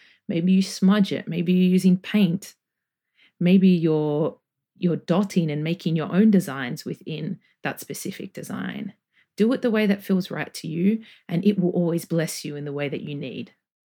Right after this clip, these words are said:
So let's say that you are in a manifestation practice. You already have your own manifestation practice,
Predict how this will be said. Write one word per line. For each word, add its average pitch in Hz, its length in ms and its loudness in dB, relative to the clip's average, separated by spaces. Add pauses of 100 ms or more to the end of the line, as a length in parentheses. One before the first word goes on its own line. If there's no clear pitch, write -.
(420)
So 214 180 -6
let's 254 240 -6
say 175 320 0
that 151 380 -4
you 156 680 -2 (160)
are 131 420 -6 (500)
in 190 140 8
a 214 60 6
manifestation 180 800 0
practice. - 600 -14
You 165 100 -2
already 165 340 2
have 165 280 -6
your 156 180 -2
own 147 120 -8
manifestation - 800 -12
practice, - 680 -12